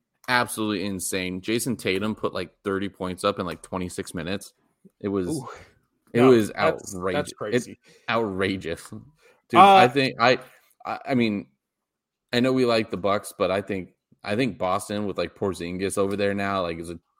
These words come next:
Speaker 1: dude, having that big guy down, down low, oh. I think
Speaker 2: Uh,
Speaker 1: it's, I
Speaker 2: but
Speaker 1: think it changes the entire team.
Speaker 2: to end, uh, the college football talk, Casino, I'm doing my upset pick. My upset pick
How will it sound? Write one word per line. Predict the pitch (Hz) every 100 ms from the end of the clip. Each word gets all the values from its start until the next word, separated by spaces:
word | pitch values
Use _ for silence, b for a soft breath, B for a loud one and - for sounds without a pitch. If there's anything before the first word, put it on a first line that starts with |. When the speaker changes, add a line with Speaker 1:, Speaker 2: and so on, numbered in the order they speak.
| _ _ -
Speaker 1:
dude, | 110 98
having | 87 101 107 101
that | 98 87 -
big | 98
guy | 90 90 95
down, | 92 92 90 -
down | 87 87
low, | 87 85 90
oh. | 98 95 - - _ _ _ _ _ _ _ _ b b b b -
I | 180
think | 180
Speaker 2:
Uh, | 175
Speaker 1:
it's, | 202
I | 190 175
Speaker 2:
but |
Speaker 1:
think | 113
it | 90
changes | 104 92 92 85
the | 87
entire | 85 87
team. | 85 90 80 - _ _ _ -
Speaker 2:
to | 202 180 - 180
end, | 214 247 262 220
uh, | 196 175
the | 180
college | 202 202 190 -
football | 214 214 185
talk, | - 185 180 -
Casino, | 196 - 190 180 175 175 -
I'm | 165 165
doing | 165 208 208
my | 185 175 -
upset | 196 - - 220 170 -
pick. | 185 170 156 - - _
My | 165 160 170
upset | 196 220 - 247 214 -
pick | 214 196 165 _